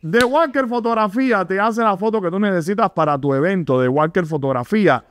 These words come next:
es la persona que vas a poder contratar para tus quince, para tu boda, para tu evento corporativo. Eh, The Walker Fotografía está en todos los detalles y capta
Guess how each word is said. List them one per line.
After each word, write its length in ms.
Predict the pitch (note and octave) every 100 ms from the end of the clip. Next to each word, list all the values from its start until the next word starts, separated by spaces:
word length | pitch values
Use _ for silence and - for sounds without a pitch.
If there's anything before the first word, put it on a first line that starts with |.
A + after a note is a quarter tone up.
| _ -
es 160 | D#3 E3
la 140 | E3+
persona 480 | C#3+ C3 E3 F3 E3
que 80 | C3+
vas 200 | C#3+ D#3+
a 80 | C#3+
poder 260 | C3 D3
contratar 480 | D#3 D3 C3+ D#3+ E3
para 180 | C#3 B2
tus 140 | A#2+
quince, 400 | - G#3 F#3+ F#3+
para 200 | - B2
tu 140 | G#2+ B2
boda, 460 | D#3 G#3 C3+ B2+ _ _ _
para 260 | - C#3+ C#3
tu 160 | C3+ C#3
evento 1000 | D3 F3+ F#3+ F3 F#3 E3 D3 C#3 C3 C3
corporativo. 840 | C#3 A2 B2+ B2 D3+ D3+ A#2+ G#2+ _ _ _
Eh, 580 | - C3+ C3+ B2+ B2 A#2+ A#2 - _ -
The 120 | C#3
Walker 400 | D3 E3+ F3+ G3
Fotografía 800 | D#3+ C#3+ C#3 C3+ G3+ G#3+ D#3+ C#3+
está 360 | C3 - D#3+ D#3+
en 340 | C3+ C3+ B2+ A2+
todos 480 | G3+ A3 F#3+ F#3+
los 180 | D#3+ C3+
detalles 640 | B2+ A#2+ F3 D3+ C3+ C3+ -
y 120 | C3+
capta 600 | A2+ G#3+ G3 B2 C3+ A2